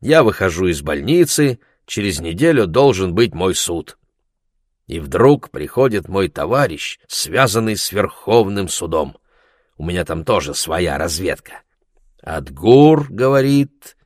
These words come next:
дело плохо. Они хотят завтра в два часа дня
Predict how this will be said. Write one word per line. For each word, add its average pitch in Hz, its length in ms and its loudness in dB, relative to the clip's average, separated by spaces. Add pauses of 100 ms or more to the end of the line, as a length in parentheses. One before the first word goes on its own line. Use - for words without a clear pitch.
(120)
дело 95 580 2
плохо. 73 800 -10 (1120)
Они 92 280 -4
хотят 80 380 -4
завтра 85 500 0
в 76 60 -6
два 90 240 0
часа 78 380 -6
дня 90 460 -2